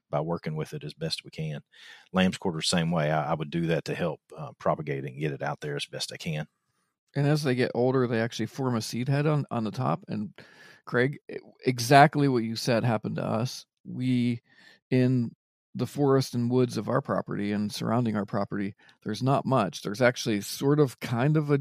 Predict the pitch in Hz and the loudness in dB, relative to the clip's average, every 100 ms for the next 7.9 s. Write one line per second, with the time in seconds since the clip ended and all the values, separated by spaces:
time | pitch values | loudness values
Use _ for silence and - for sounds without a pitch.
0 | - 117 117 135 - 147 156 - 113 113 | 0 -4 -2 -2 0 2 2 0 -4 -4
1 | 101 - - - 117 - 101 107 104 104 | -4 -6 -6 -4 -6 -4 -6 -4 -4 -2
2 | 101 - _ _ _ _ - - _ 165 | -4 -8 _ _ _ _ -20 -20 _ 4
3 | 147 - _ 139 120 110 139 185 113 113 | 4 4 _ 2 4 4 4 2 2 -4
4 | 131 _ _ _ _ - _ - 113 117 | -6 _ _ _ _ -20 _ -10 -2 0
5 | 113 113 113 113 120 131 170 185 110 - | 0 0 0 0 2 2 2 2 0 -8
6 | _ _ - 101 - - - 110 147 - | _ _ -10 -8 -10 -12 -6 -2 -2 -2
7 | 117 110 110 110 113 104 107 147 131 | -4 -4 -6 -6 -4 -4 -4 -4 -6